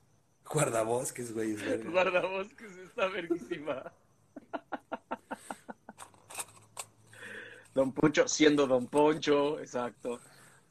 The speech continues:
Speaker 2: <laughs> Guau. Don Poncho Telas, obviamente,
Speaker 1: Ah,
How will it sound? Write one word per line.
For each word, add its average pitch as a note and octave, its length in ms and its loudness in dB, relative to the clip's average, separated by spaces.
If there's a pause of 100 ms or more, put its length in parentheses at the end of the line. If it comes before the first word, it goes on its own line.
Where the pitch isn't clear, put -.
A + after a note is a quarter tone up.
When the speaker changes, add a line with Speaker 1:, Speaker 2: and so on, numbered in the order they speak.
(180)
Speaker 2:
<laughs> - 1000 -6
Guau. B2+ 520 2 (640)
Don C#3+ 240 4
Poncho D3+ 340 2
Telas, D#3 540 0
obviamente, C#3+ 520 -10
Speaker 1:
Ah, C#3 180 0